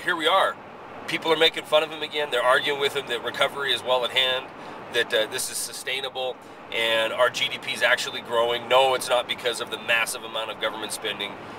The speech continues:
It's because we have the greatest economy on earth. It, it's all a pack of lies, and, you know, the, uh, the mainstream media is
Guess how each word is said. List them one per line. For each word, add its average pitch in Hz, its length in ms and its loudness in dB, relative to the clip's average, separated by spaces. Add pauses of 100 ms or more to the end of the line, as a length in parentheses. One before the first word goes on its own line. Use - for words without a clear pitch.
(120)
It's 123 140 -6
because 117 500 -4
we 127 80 0
have 113 160 2
the 113 60 -10
greatest 110 340 -4
economy 107 380 -4
on 104 80 -2
earth. 104 160 -4 (400)
It, 202 220 2
it's 180 300 -2
all 175 400 4
a 123 80 -4
pack 127 400 -6
of 110 120 -10
lies, 117 560 2 (100)
and, 110 320 -2 (480)
you 117 60 -6
know, 117 160 0 (340)
the, 120 280 -2
uh, 104 220 2 (200)
the 123 80 -4
mainstream 147 520 -2
media 131 360 0
is 113 480 -2